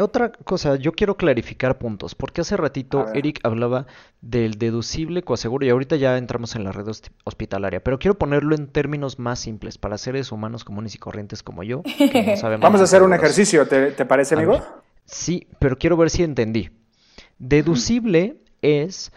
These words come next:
Speaker 1: como cuando te subes al taxi el banderazo, o sea, es un monto que pagas porque pagas,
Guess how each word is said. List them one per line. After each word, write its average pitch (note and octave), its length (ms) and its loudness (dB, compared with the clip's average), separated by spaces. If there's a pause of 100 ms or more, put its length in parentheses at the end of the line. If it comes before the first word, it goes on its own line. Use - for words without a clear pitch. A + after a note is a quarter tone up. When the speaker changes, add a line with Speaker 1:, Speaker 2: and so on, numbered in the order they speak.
(340)
Speaker 1:
como B2+ 320 -2
cuando B2+ 360 0
te C3+ 140 -4
subes F#3+ 400 2
al B2+ 120 -2
taxi C#3+ 300 -4
el D#3+ 120 0
banderazo, G2 500 -2
o - 40 -12
sea, B2 200 0
es C3 120 -4
un D3+ 120 -8
monto D3 280 -6
que B2+ 120 -4
pagas C3 440 -4 (120)
porque - 240 -10
pagas, - 580 -12